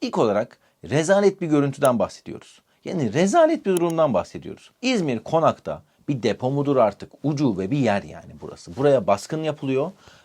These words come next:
E, muhtemelen bir i-, ihbar sonrasında Tarım ve Orman İl Müdürlüğü ekipleri, e, sanırım ilçe müdürlüğü ekipleri burayı basmışlardı.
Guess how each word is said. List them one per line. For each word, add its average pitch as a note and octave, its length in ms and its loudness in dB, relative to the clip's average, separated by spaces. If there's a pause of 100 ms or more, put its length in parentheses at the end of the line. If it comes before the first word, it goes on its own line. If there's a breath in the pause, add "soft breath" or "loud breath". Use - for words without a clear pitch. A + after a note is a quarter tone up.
E, G2+ 120 -4
muhtemelen G#2+ 680 -4
bir C3+ 140 -6
i-, A#2+ 280 -4
ihbar A#2 340 2
sonrasında D#2+ 580 -10 (280 soft breath)
Tarım B2 280 -4
ve B2 40 -2
Orman A#2 280 -2
İl C3 120 -4
Müdürlüğü G#2+ 360 -4
ekipleri, F2 500 -8 (300)
e, G2+ 220 -4
sanırım B2+ 340 -6
ilçe C3 280 -6
müdürlüğü F#2+ 280 -6
ekipleri - 460 -12 (300 soft breath)
burayı D3+ 380 0
basmışlardı. B2 600 0